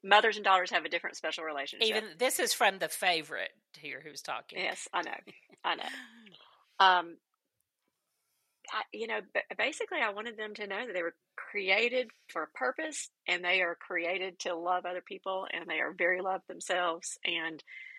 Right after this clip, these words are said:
Speaker 1: you know, and, and as Gail wants to say, yeah, I have two perfect children. They're, they have, everybody has their faults, right? Everybody. Um, but I am just always, you know, encouraging them and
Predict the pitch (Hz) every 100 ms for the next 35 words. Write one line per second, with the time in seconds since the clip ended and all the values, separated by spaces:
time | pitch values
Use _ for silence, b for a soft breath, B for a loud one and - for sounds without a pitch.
0 | B B B B - 214 220 220 208 208
1 | 202 196 185 - _ _ - 190 - 196
2 | 180 175 185 170 170 165 165 165 175 165
3 | - 175 - 156 - - 151 151 - B
4 | B - 190 202 208 - 185 185 185 175
5 | 185 180 185 202 170 170 165 151 156 139
6 | - - 175 180 190 - 185 165 - -
7 | - - _ b b - 175 170 160 156
8 | _ _ _ - 185 165 202 233 175 -
9 | _ - 180 180 202 180 170 - _ _
10 | _ _ 185 175 160 180 175 208 185 175
11 | 143 - 190 _ - 175 170 180